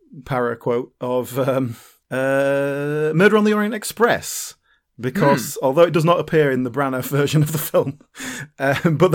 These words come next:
Speaker 1: that is the film we are covering today.
Speaker 2: Hmm.
Speaker 1: So we're kind of covering the Branagh version because Death on the Nile is coming out soon.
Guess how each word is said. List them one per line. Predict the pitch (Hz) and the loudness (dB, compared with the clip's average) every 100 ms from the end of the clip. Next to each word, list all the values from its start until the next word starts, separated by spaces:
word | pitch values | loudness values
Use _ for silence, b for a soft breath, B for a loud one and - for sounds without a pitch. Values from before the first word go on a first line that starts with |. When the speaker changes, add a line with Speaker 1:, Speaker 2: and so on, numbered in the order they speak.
| 151 | 6
Speaker 1:
that | 165 - | 4 4
is | 160 147 123 | 2 2 0
the | 139 127 117 - | 0 0 -4 -6
film | - 156 165 | 4 4 4
we | 160 | -2
are | 110 104 | -6 -8
covering | - 110 110 | -8 -10 -10
today. | 107 110 113 107 B B B B | -12 -10 -8 -8 B B B B
Speaker 2:
Hmm. | - 175 131 | -4 -2 -2
Speaker 1:
So | 139 196 262 - _ | 2 2 2 -8 _
we're | 165 190 | 0 0
kind | 208 240 247 | 4 4 4
of | 247 | 2
covering | 240 226 220 | -2 2 0
the | 196 | 0
Branagh | 156 170 175 | 0 -2 0
version | 175 170 175 | -2 -2 -2
because | 151 151 131 - - - _ _ 120 | -4 -4 -4 -6 -14 -16 _ _ -4
Death | 147 147 | -2 0
on | 135 | -2
the | 127 | -2
Nile | 123 131 131 | -4 -4 -6
is | 120 - _ | -8 -14 _
coming | - 127 | -8 -6
out | 127 113 | -6 -8
soon. | - 139 170 | -8 -6 -6